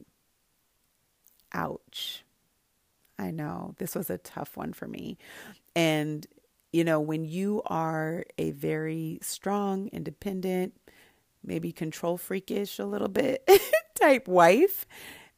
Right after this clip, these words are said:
this one is tough for you because you wanna be in control of every-, ev-, of, of everything. You wanna know everything. You want to have your fingers in everything.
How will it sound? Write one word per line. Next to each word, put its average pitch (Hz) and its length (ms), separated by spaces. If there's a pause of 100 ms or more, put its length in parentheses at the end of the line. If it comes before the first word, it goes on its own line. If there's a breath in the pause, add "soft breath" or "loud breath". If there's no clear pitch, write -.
this 147 360
one 208 200 (120)
is 156 460
tough - 260
for - 160
you - 360 (120)
because 156 640 (320 loud breath)
you 170 320
wanna 254 300
be 240 100
in 240 140
control 180 400
of 170 80
every-, 190 400
ev-, 151 180
of, 147 180 (120)
of 143 200
everything. 135 640 (200 loud breath)
You 185 160
wanna 170 240
know 160 480
everything. 120 760 (240 loud breath)
You 180 140
want 165 400
to 165 220
have 156 220
your 151 140
fingers 160 720
in 131 140
everything. 113 640